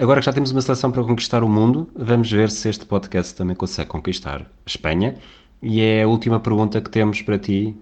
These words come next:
do, que os nossos ouvintes têm para nós, e que vais ser tu a responder. Esta pergunta é do, do Spanenka, podcast do Spanenka. Eh, o que faz a Real Sociedade dotada de um futebol tão competente, pomposo e capaz de lutar pela La Liga?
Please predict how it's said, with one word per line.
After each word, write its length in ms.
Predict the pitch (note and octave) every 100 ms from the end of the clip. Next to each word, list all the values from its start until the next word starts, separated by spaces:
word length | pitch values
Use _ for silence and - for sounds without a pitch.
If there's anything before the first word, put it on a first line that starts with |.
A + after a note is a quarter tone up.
| -
do, 640 | G#2+ G2+ G2 F#2+ F#2+ G2 G2
que 80 | A2
os 80 | G2+
nossos 280 | C#3+ -
ouvintes 380 | F2+ F2 A#2 -
têm 180 | - D#2
para 140 | D#2
nós, 320 | F#2 F2+ A#2+ -
e 80 | D#2+
que 80 |
vais 160 | - -
ser 140 | D#2
tu 140 | C#2 C#2
a 60 |
responder. 500 | C#2 - G#2 F2+ A#2 - - - - -
Esta 240 | - - F#2
pergunta 320 | F#2+ F#2+ F#2+
é 80 | F#2
do, 320 | F#2 F#2 F#2
do 580 | F2+ F#2 F#2 G2 A2+ G2
Spanenka, 420 | - G2+ B2+ B2+
podcast 380 | G#2+ G2+ F#2+ F#2+
do 60 |
Spanenka. 520 | - G2 G2 A2+ B2 B2 - - - - -
Eh, 320 | A#2 G#2+ A2+ -
o 100 | C3
que 80 | -
faz 220 | D3 B2+
a 40 |
Real 240 | B2+ C#3+ C3+
Sociedade 480 | B2+ - A#2 B2+ B2+
dotada 380 | G#2+ B2+ B2+
de 80 | A#2+
um 80 | A#2+
futebol 340 | A#2+ - A#2
tão 220 | G#2+ G#2 F#2+
competente, 720 | G#2+ A2+ - A2 B2+ D#3 -
pomposo 840 | - A#2 G#2 - G#2+ C3 - - -
e 80 | A2+
capaz 380 | - - B2
de 80 | A#2
lutar 340 | A#2 A#2+ A#2+ A#2+
pela 180 | A2+
La 160 | A2 G#2+
Liga? 360 | F2+ D2 D2